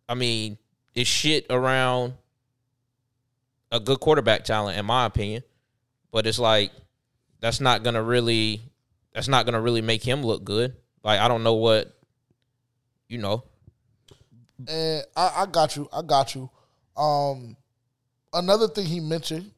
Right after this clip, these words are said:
Speaker 2: why he said that year and a half to two year window, is because he said that the play calling is not gonna get it done. He said that dink and doink shit that we're trying to do, and, and obviously he didn't say,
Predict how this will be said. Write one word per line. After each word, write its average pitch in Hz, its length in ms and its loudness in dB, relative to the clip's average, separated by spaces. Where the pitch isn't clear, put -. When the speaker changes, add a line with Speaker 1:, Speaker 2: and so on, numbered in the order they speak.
Speaker 2:
why 156 280 2
he 165 140 -4
said 165 280 -2
that 143 260 0
year 151 140 -6
and 147 100 -6
a 139 40 -4
half 143 200 -4
to 135 80 -14
two 156 220 -10
year 151 180 -8
window, 127 460 -10
is 165 100 -4
because 151 460 -4
he 180 100 -6
said 139 480 -2
that 147 260 -8
the 147 120 -4
play 185 280 0
calling 202 540 -2
is 156 160 -6
not 156 220 2
gonna 143 160 -4
get 135 160 -10
it 113 140 -14
done. 110 180 -14
He 202 100 -10
said 190 240 -4
that 156 240 -2
dink 190 220 -4
and 180 180 -6
doink 180 240 -2
shit 196 380 -4
that 170 160 0
we're 180 100 -2
trying 180 280 -4
to 175 40 -8
do, 147 300 -6
and, 139 280 -6
and 135 80 -6
obviously 147 520 -2
he 143 160 -8
didn't 139 220 -8
say, 147 340 -8